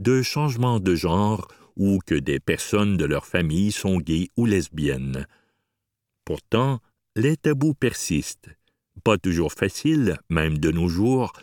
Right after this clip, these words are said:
de faire un coming out. Rien que ce terme, souvent traduit par « sortir du placard », exprime un geste réfléchi, un pas à faire pour sortir d'une cachette,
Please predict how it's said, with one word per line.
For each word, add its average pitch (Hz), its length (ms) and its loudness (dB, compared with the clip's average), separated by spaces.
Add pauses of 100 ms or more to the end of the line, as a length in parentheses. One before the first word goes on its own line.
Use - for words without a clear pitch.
(120)
de 117 180 0
faire 92 360 2
un 107 140 2
coming 87 440 0
out. 65 220 -6 (800)
Rien 87 420 2
que 123 120 0
ce 120 140 0
terme, 120 540 0 (280)
souvent 82 540 2
traduit 80 560 0
par « 69 580 -6
sortir - 640 -2
du 78 220 -6
placard », 104 720 -2 (420)
exprime 151 540 -2
un 117 120 2
geste 113 440 -2
réfléchi, 95 800 0 (460)
un 80 140 0
pas 95 380 0
à 80 140 -2
faire 80 420 0
pour - 300 -8
sortir 92 600 -2
d'une 90 300 0
cachette, 76 460 -2